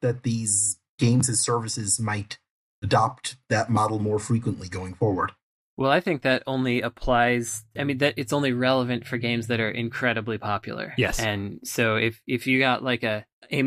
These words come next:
Speaker 2: a s-, moderately successful M M O, it's, it's not gonna, they won't be able to get that kind of player base back.
Speaker 1: That makes sense.
Speaker 3: Yeah, I mean, the player base they had for Classic was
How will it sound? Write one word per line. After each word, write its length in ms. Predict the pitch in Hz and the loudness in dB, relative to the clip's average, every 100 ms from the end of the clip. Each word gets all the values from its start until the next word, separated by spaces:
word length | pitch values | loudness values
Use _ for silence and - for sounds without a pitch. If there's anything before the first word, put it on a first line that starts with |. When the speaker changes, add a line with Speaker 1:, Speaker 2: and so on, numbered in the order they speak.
| - | 0
Speaker 2:
a 160 | 143 127 | -2 -2
s-, 320 | - - - | -2 -8 -6
moderately 680 | 151 139 139 139 135 131 127 | -2 2 4 4 2 2 0
successful 600 | 120 120 - 117 - 117 | 0 -4 -2 -2 0 0
M 200 | 117 107 | 0 0
M 100 | 107 | 0
O, 300 | 107 101 - | 0 0 -4
it's, 280 | - 117 - | -8 -8 -8
it's 240 | 117 110 - | -8 -8 -4
not 220 | 104 - | -4 -4
gonna, 400 | - 101 95 95 - _ _ _ _ _ _ | -6 -4 -4 -8 -14 _ _ _ _ _ _
they 100 | 143 | 2
won't 200 | 135 131 | 4 4
be 100 | 135 | 2
able 180 | 127 120 | 2 2
to 80 | 120 | 0
get 220 | 113 104 | -2 -2
that 160 | 104 - | -4 -4
kind 120 | 107 | -6
of 100 | - | -6
player 180 | 110 123 | -6 -6
base 220 | 92 - | -8 -6
back. 320 | - - - _ _ _ _ _ _ | -4 -6 -6 _ _ _ _ _ _
Speaker 1:
That 120 | - 131 | 2 2
makes 240 | 95 - | 4 -2
sense. 320 | 87 87 - 170 | -4 -4 -2 2
Speaker 3:
Yeah, 200 | 143 104 | 2 2
I 80 | |
mean, 140 | 110 101 | -4 -2
the 100 | 98 | 4
player 360 | 123 104 104 | 4 4 0
base 360 | 95 - 101 - | -2 -2 -2 -2
they 280 | 117 98 101 | -2 -2 -2
had 340 | - 123 120 95 | -2 0 0 -4
for 240 | 107 95 | -6 -6
Classic 460 | - 92 85 104 - - | -4 -4 -4 -6 -8 -8
was 440 | 90 87 90 - | -6 -6 -8 -10